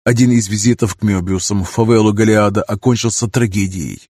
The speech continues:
Барадиевая бомба под днищем атмосферного челнока снесла Джессике полчерепа,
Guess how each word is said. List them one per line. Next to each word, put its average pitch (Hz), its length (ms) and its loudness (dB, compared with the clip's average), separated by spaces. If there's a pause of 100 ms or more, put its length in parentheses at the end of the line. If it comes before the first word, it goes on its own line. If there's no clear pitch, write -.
(200)
Барадиевая 110 640 2
бомба 90 400 -2
под 101 220 -2
днищем 110 400 0
атмосферного 110 580 0
челнока 107 580 0
снесла 120 520 0
Джессике 117 520 -2
полчерепа, 104 840 -2